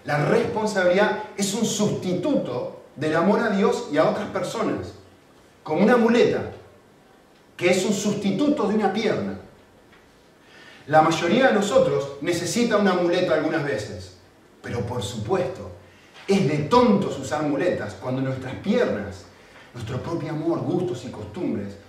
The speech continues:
pueden hacer el viaje por sí mismos". ¿Qué está diciendo Jesús? Que este grupo de gente, el primer grupo de gente, Mateo veinticinco,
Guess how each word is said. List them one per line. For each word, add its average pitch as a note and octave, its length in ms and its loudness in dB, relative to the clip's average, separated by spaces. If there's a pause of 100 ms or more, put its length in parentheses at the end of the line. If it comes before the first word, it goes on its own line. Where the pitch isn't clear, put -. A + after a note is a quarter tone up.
(140)
pueden A#2+ 180 -10
hacer A#2 220 -12
el A2 60 -10
viaje A#2 360 -10
por F2+ 100 -16
sí F2+ 100 -16
mismos". F2+ 260 -18 (4000)
¿Qué G#3 120 -6
está G#3 200 -8
diciendo G3 480 -6
Jesús? A2+ 440 -12 (260)
Que F3 220 0
este B3 260 0
grupo C4+ 340 2
de G3 140 2
gente, G#3+ 360 0
el - 60 -4
primer A3+ 260 4
grupo A3+ 240 2
de G3+ 120 2
gente, G3 220 -2
Mateo E3+ 300 0
veinticinco, D#3+ 800 -2